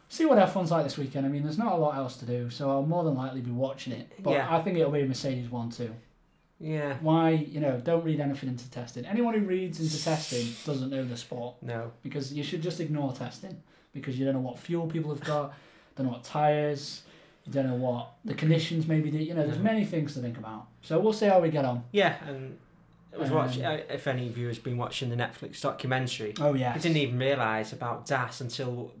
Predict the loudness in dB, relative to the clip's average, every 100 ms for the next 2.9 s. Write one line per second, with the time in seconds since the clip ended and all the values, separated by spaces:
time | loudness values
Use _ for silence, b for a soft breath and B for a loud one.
0 | -20 -14 -10 -2 0 0 0 0 0 0
1 | 0 0 -2 -2 -2 -6 -8 -4 4 8
2 | 8 8 4 6 6 4 2 0